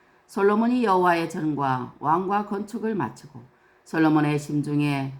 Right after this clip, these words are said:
여호와의 전과 자기의 궁궐에 그가 이루고자 한 것을 다 형통하게 이루니라. 밤에 여호와께서 솔로몬에게 나타나사 그에게 이르시되, 내가 이미 네 기도를 듣고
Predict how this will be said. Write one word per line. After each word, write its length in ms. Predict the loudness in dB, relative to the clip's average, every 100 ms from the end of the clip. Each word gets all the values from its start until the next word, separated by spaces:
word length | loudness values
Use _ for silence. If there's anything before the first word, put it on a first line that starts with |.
| -20 _
여호와의 460 | -2 2 4 2 0
전과 540 | -4 -6 -2 -2 -4 _ _ _
자기의 460 | -4 -4 0 -2 -2
궁궐에 500 | -4 -2 -2 -4 -6
그가 320 | -6 -2 -2
이루고자 480 | -2 -2 -2 -2 -4
한 240 | -4 -6
것을 380 | -6 -10 -12 -16 _ _ _
다 340 | 0 2 2 -2
형통하게 800 | -4 -4 -2 -4 -2 -4 -6 -8
이루니라. 520 | -10 -6 -6 -6 -12 -20 _ _ _ _ _
밤에 460 | 2 2 0 -2 -2
여호와께서 840 | -2 -4 -6 -8 -10 -6 -6 -6
솔로몬에게 600 | -8 -6 -4 -4 -4 -2
나타나사 640 | -2 -4 -6 -8 -8 -10 -20 -20 _ _ _
그에게 460 | -4 0 0 0 -2
이르시되, 580 | -2 -4 -4 -8 -16 -16 _ _ _
내가 320 | -4 0 2 4
이미 300 | 4 4 4
네 180 | 2
기도를 520 | 0 -4 -4 -2 -2 -4
듣고 440 | -10 -6 -10 -10